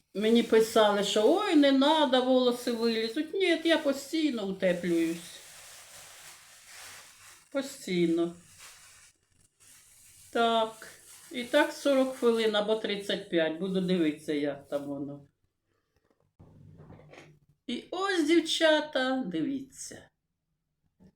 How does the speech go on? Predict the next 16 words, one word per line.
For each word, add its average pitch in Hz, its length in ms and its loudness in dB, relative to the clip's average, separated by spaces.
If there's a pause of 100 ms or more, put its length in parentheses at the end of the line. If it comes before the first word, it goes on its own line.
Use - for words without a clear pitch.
(200)
Отакий 285 840 -6
колір 156 580 -6
получився. 156 960 -12 (1500)
Ближче 175 540 0
сяду, 165 440 -4
покажу. 165 580 -8 (240)
Отак 147 500 -12
от. - 360 -20 (840)
Отакий 311 460 -2
колір 269 460 -6
собі 233 300 -14
получився. - 1120 -12 (760)
Спокійний, 185 1000 -6
спокійний. 262 880 -2
Я 165 180 -2 (160)
постійно 254 920 -6